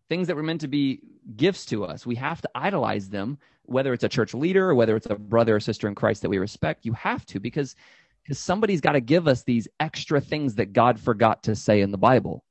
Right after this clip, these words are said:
And so, uh, that's why you see so much, uh, rife idolatry of spiritual leaders in, in these cultures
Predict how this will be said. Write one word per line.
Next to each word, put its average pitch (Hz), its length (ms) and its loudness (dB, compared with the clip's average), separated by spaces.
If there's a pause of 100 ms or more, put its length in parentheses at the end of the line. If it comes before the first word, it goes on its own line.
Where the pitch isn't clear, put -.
(600)
And 117 140 0
so, 117 460 6
uh, 104 80 2 (280)
that's 139 300 6
why 165 180 4
you 123 140 4
see 113 200 0
so - 180 0
much, 110 500 -4
uh, 101 140 -2
rife 117 540 2
idolatry 104 960 0
of 92 180 -6
spiritual 107 460 -4
leaders 104 340 -2
in, 87 300 -4
in 104 100 -4
these 98 180 -4
cultures 101 520 -6